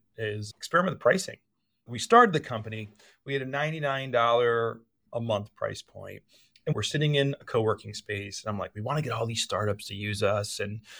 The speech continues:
ninety-nine dollars seems like a pretty good price." When I was selling personally, I would never really sell to the really tiny startups that did ninety-nine dollars a month. Our first deals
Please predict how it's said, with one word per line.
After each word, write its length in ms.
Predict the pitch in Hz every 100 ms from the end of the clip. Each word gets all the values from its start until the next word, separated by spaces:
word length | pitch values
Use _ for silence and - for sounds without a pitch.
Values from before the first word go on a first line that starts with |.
| - 120
ninety-nine 380 | 151 165 147
dollars 360 | 139 127 123 110
seems 160 | 120 107
like 140 | 107
a 60 | -
pretty 180 | 117
good 220 | 107 107 _
price." 580 | 101 98 98 107 - -
When 140 | 160
I 240 | 190 214
was 240 | 285 233 -
selling 320 | 180 143 127
personally, 800 | - 151 156 202 226 247 285 - -
I 80 | 226
would 120 | 254
never 360 | 247 254 247
really 220 | 202 180 135
sell 340 | - 143 131
to 100 | -
the 100 | 117
really 300 | 123 143 135
tiny 280 | - 127 123
startups 420 | - 113 110 -
that 160 | 113 -
did 120 | 110
ninety-nine 300 | 110 107 101
dollars 280 | 101 101 113
a 40 |
month. 220 | 107 104
Our 60 | 123
first 320 | - 165 -
deals 360 | 131 127 117